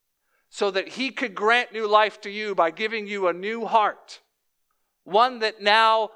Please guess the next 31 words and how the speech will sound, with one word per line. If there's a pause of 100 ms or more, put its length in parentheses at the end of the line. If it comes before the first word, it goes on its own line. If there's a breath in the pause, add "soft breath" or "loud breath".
loves
God (640)
and
wants (440)
his
approval
above
all
else. (1000)
Brothers
and
sisters,
the
good
news
of
the
gospel
of
Jesus (720)
is
that
while
we
fell
into
the
same
trap
as
these